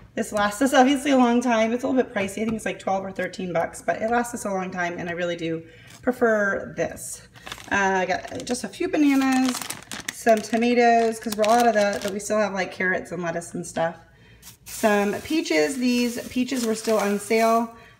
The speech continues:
for, like, ninety-nine cents a pound, so I got a good amount of them. Another spaghetti squash and some little cutie mandarin oranges. And I think that is it from Lidl, and I've just got a couple things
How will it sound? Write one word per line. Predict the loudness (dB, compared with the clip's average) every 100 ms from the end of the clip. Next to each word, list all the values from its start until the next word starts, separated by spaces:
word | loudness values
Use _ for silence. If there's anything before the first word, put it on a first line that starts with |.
| _
for, | -2 0
like, | 0 -4
ninety-nine | -2 0 0 0 -2
cents | -2 -4 -4
a |
pound, | -2 2 4 4 2 -2
so | -4 -4
I |
got | -2 -4
a |
good | -2 -2
amount | 0 -2
of | 0
them. | 0 0 -2 -8 -20 -20 -20 -20 -10
Another | -4 -2 0 -2
spaghetti | -4 -6 -4 -2 -2
squash | 0 2 4 4 2 -2
and | -2 0 2 -2
some | -2 0 2 2 -2 -6
little | -4 -2 -4
cutie | -6 -6 -4 -4 -4
mandarin | -4 -6 -6 -6 -6 -10 -14 -18 -18 -6
oranges. | 0 0 0 0 0 0 -4 -10 -16 -20 -20 -20 _ _ -20 -20 -20 -10
And | -6 -4
I | -4
think | -4 -6 -4
that | -4 -4
is | -6
it | -2 -4 -4
from | -4 -2
Lidl, | 2 2 2 2
and | -2
I've | -2
just | -4
got | -4
a |
couple | -4 -4 -6
things | -4 -2 -2